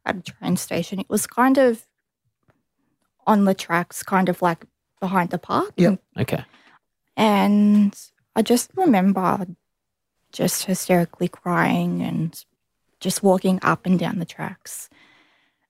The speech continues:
Speaker 1: And, um, I was oblivious to this at the time, but my mum actually followed me down to the train tracks. And, um, I just remember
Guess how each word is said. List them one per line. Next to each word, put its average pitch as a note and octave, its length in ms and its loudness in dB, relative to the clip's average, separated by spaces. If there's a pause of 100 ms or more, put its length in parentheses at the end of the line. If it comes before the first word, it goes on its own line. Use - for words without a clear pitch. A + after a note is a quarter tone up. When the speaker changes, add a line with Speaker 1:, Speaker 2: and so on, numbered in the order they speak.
(240)
Speaker 1:
And, G3 180 0
um, F#3 460 2 (140)
I - 60 4
was G#3 200 2
oblivious G3+ 920 0
to F#3 100 0
this F#3 220 2
at F#3 100 0
the F3+ 80 -8
time, F3+ 460 2
but E3+ 140 -2
my F#3+ 140 4
mum F3 460 2 (200)
actually - 360 -2
followed E3+ 400 0
me F3 300 -4 (600)
down F#3 360 2 (260)
to - 100 -20
the G3 120 0
train G3 280 2
tracks. - 540 -4 (160)
And, G#3 240 4
um, F#3+ 480 0 (2000)
I A3+ 40 -8
just A3+ 300 -2
remember G3 760 4